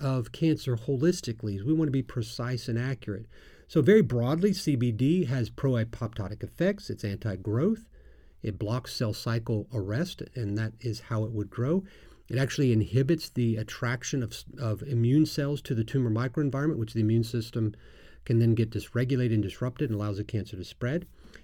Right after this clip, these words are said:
It blocks cell migration and the spread of cancer, what's specifically called epithelial to mesenchymal transition. It's going to inhibit adhesion, which is how cancer cells, as they're spreading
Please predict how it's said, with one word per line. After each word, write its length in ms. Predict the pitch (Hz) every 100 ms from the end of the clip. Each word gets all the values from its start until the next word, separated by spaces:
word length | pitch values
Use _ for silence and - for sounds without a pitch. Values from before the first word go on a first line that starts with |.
| -
It 160 | 104
blocks 320 | 95 117 113 -
cell 160 | 107
migration 760 | 98 92 87 110 151 - 170 165
and 160 | 110 101
the 80 | 90
spread 360 | - - 120
of 100 | 165
cancer, 460 | - 160 165 185 170
what's 260 | 113 107
specifically 560 | - 123 120 117 113 110
called 260 | 110 110 104
epithelial 460 | 104 107 113 110
to 60 | 101
mesenchymal 580 | 101 101 101 104 95 92
transition. 720 | 98 90 104 143 - 202 202 - - - - - - - -
It's 160 | 117 -
going 300 | 135 127 110
to 120 | 120
inhibit 400 | 101 90 127 120
adhesion, 640 | 104 87 151 175 208 214
which 180 | 127 113
is 120 | 104
how 160 | 98 113
cancer 360 | 113 123 113 110
cells, 380 | - 117 107
as 140 | 107 104
they're 100 | 95
spreading 560 | - - 113 151 175